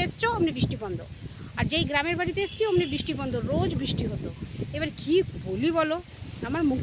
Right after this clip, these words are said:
চোখের অবস্থা দেখো। আমি নিজেই বলছি যে আমার মুখ চোখের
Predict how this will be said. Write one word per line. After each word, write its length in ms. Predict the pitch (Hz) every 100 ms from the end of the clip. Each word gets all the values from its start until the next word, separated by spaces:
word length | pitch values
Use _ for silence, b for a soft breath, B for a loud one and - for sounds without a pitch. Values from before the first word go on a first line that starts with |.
| -
চোখের 220 | - 330
অবস্থা 300 | 226 240 269 226
দেখো। 200 | 185 190 - - - - - -
আমি 140 | - 330
নিজেই 300 | 320 254 381
বলছি 280 | 381 370 349
যে 60 | 330
আমার 180 | 320 311
মুখ 100 | 294 294
চোখের 200 | 302